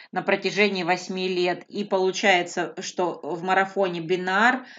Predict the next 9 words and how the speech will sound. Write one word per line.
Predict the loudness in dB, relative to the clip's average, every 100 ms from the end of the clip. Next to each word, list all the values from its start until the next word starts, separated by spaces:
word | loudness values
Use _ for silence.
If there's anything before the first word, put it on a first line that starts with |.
| -2
а | -2
в | 0
бинаре | 0 6 4 4
может | -2 -4 -2
быть | -2 -2
только | -2 -2 -4
два | -2 4 6
лич-, | 6 2 -2 -6 -4
личника, | 2 2 2 -2 -2 2 2